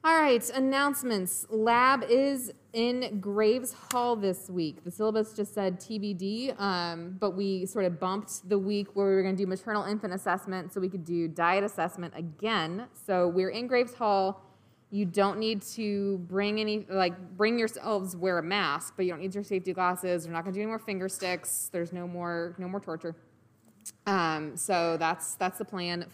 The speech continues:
for this week. There are, I forgot to put this on here, but there's a bunch of stuff due on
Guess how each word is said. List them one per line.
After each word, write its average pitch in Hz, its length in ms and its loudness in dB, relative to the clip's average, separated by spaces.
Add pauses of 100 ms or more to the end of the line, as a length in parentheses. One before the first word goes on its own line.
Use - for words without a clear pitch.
for 160 460 -2 (100)
this 160 240 -6
week. 156 300 -10 (1080)
There 220 160 8
are, 202 320 6
I 196 100 0
forgot 202 200 0
to - 80 -10
put 202 100 -2
this 185 140 -6
on 175 80 -2
here, 175 160 -2
but 175 180 -6
there's 196 200 2
a 175 120 4
bunch 190 520 0
of 180 100 -2
stuff 196 400 -4 (120)
due 214 380 0 (300)
on 180 480 -4